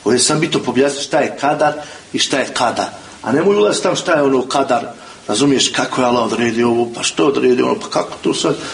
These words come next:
ne mogu nikako da shvatim da Allah znao šta ćemo mi raditi, a mi određujemo šta ćemo. Allah rekao već da će u džehennem napunit se, džennet se napunit, a no to mi sad određujemo ćemo džennet i džehennem, nemoj ti kad ako da razmišljate. Jer ćete otići u zabludu.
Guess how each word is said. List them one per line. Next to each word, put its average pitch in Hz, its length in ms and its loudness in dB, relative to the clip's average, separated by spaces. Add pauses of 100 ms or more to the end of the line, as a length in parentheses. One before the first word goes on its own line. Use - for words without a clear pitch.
(260)
ne 131 60 0
mogu 165 220 4
nikako 160 340 0
da 143 80 4
shvatim 139 480 0 (360)
da 127 100 2
Allah 156 380 2
znao 175 280 2
šta 175 220 0
ćemo 156 200 0
mi 160 220 0
raditi, 175 720 2 (360)
a 165 160 2
mi 190 180 4
određujemo 143 380 2
šta 123 160 0
ćemo. 117 180 -4 (300)
Allah 165 300 2
rekao 180 240 0
već 170 100 4
da 160 80 0
će 139 220 2 (260)
u 156 100 2
džehennem 147 500 2 (480)
napunit 151 480 0
se, 139 140 0
džennet 151 320 0
se 131 120 0
napunit, 165 460 -2 (380)
a 135 60 0
no 165 100 2
to 165 160 0
mi 190 140 4
sad 165 180 2
određujemo 135 340 4
ćemo 123 180 -4
džennet 120 300 -2
i 117 40 -4
džehennem, 107 300 -4
nemoj 135 180 0
ti - 100 -6
kad 131 180 0
ako 117 200 -2
da 107 100 0
razmišljate. - 520 -4 (640)
Jer 110 100 0
ćete - 140 0
otići 127 320 0
u 107 40 -2
zabludu. 110 360 0